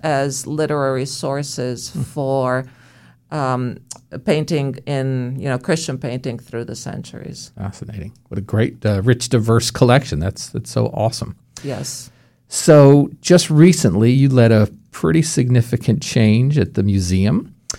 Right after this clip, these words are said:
Speaker 2: Uh, you and your team, uh, uh, led a kind of a rebrand, if you will, and certainly a renaming from the Cornell Fine Art Museum to the Rollins Museum of Art.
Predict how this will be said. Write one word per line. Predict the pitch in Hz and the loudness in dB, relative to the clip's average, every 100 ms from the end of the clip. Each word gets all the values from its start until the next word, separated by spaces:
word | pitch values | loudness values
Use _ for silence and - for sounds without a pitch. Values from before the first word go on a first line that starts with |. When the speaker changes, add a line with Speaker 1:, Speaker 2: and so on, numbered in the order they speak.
| _ _ | _ _
Speaker 2:
Uh, | 92 | -2
you | 95 107 | 2 4
and | 110 | 4
your | 110 | 4
team, | 107 - 107 110 123 - | 2 2 4 4 2 0
uh, | 110 98 98 - - - | 0 2 0 -2 -8 -6
uh, | 113 107 110 - 185 | -4 -2 -4 -6 -8
led | 175 117 107 107 110 - | -4 0 2 2 0 0
a | 104 107 | 0 0
kind | - 110 | 0 0
of | 104 | 2
a | 101 | 2
rebrand, | 101 117 110 107 110 120 | 4 4 6 6 6 6
if | 117 120 | 4 4
you | 107 | 6
will, | 110 120 | 6 6
and | 120 95 | 6 2
certainly | - 80 107 | 0 2 2
a | 104 | 4
renaming | 117 110 113 135 101 113 | 6 6 6 6 4 2
from | - 107 101 101 | -2 2 4 2
the | 104 | 2
Cornell | - 117 110 | 2 4 4
Fine | 107 110 113 | 4 2 2
Art | 104 123 | 2 2
Museum | 107 110 110 117 | 2 4 4 2
to | 117 113 | 2 0
the | 104 | 2
Rollins | 101 98 107 110 - | 2 4 4 2 2
Museum | 104 104 104 95 95 123 | 2 0 0 -2 -2 -4
of | - 147 | -6 -4
Art. | 214 - - | -4 -4 -8